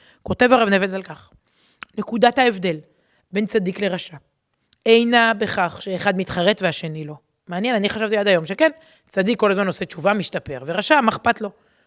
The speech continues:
הולך ברשעתו. לא, אומר הרב נבנצל, לא, שניהם מתחרטים.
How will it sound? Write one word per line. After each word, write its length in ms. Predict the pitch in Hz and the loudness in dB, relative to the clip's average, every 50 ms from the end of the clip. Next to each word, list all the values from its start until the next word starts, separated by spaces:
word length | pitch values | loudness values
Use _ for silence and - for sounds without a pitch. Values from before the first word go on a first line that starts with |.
| _ _ | _ _
הולך 240 | - 180 196 214 196 | -2 0 0 2 2
ברשעתו. 540 | 95 214 202 196 - - - - 185 175 - _ _ _ - | 0 -2 -2 -2 -4 -6 -10 -10 -10 -10 -10 _ _ _ -2
לא, 140 | 214 220 220 - _ - | -2 -2 -2 -2 _ -8
אומר 160 | 175 175 226 | -4 0 0
הרב 160 | 240 226 208 196 | 2 2 2 0
נבנצל, 340 | 214 226 233 220 - 233 | 0 -2 -2 0 0 0
לא, 260 | 202 190 214 214 - - - _ _ _ _ _ _ | 2 4 4 4 4 0 -14 _ _ _ _ _ _
שניהם 400 | - - - 190 185 175 208 247 | -16 -12 -6 -2 0 2 2 2
מתחרטים. 460 | 262 - - 220 208 190 - 208 190 | 2 0 -2 -2 -4 -4 -4 -6 -6